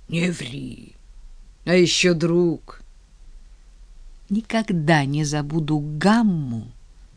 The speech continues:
и слезы на лице Папанова после моего рассказа о трагедии моих родителей, арестованных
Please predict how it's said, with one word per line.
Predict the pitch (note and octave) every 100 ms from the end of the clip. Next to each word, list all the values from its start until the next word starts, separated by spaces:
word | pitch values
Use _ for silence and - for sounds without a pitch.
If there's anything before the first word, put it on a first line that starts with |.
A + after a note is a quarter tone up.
| -
и | C3+
слезы | C#3 - D#3 G3+ G3+ C#3+ B2 -
на | D#3
лице | D3+ - F3
Папанова | E3 - E3 D#3+ D3 D3 - -
после | - D#3 E3
моего | E3 D#3 E3
рассказа | D#3+ - F3 E3+ D#3+
о |
трагедии | D3 D#3 D3 D#3+ D3+ D#3 D3+ D3+ _ - -
моих | D3+ D#3 D#3 D3+
родителей, | D3+ C3+ - - B2
арестованных | C3 C3+ - E3 E3 E3 D#3+